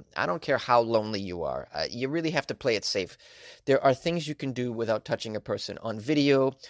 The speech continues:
over the phone, I mean, chat. Uh, this, you can still have a sex life if you want to in other ways without actually having to be in the presence of someone. And if you wanna be in the presence with someone, you really have to take precautions. You know,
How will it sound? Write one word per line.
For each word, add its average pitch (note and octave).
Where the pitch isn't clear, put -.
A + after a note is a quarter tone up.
over A#2+
the G#2
phone, C#3
I A2+
mean, A2+
chat. C#3+
Uh, F2
this, -
you F3
can F#3
still G#3
have D3
a B2+
sex -
life G2+
if B2+
you A2+
want B2
to G2+
in C3+
other C#3+
ways A2
without A#2
actually A2+
having G#2+
to G#2
be A2+
in G#2+
the G#2+
presence A2
of -
someone. G2+
And C3+
if C#3+
you C#3+
wanna D#3
be B2+
in A#2
the G#2+
presence G#2+
with G#2
someone, G#2+
you G#2+
really D3
have B2
to G#2+
take -
precautions. -
You -
know, G2